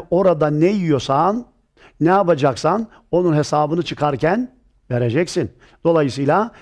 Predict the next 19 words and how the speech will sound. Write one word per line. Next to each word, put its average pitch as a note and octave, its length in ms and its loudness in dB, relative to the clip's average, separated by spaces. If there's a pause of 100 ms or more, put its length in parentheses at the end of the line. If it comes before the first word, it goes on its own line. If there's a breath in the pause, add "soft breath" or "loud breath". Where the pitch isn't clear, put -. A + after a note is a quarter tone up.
hesabını D#3+ 840 0
veremeyeceğin E3 800 0
şeyde D#3 540 0 (760)
yememen F#3 540 0
lazım. A#2 420 -2 (600 soft breath)
Ha, G3 420 2
cebindeki F3+ 480 -2
paraya E3+ 300 2
bakmadan D#3+ 500 0 (240 loud breath)
yer F#3 200 4
içersen D#3+ 460 0
sonra E3 440 0 (420 soft breath)
ya F3+ 240 4
bulaşık E3 280 0
yıkarsın C3+ 420 -4
ya G3 200 -2
dayak C4+ 300 -2
yersin C3 320 -2
şimdi. A#2 280 -4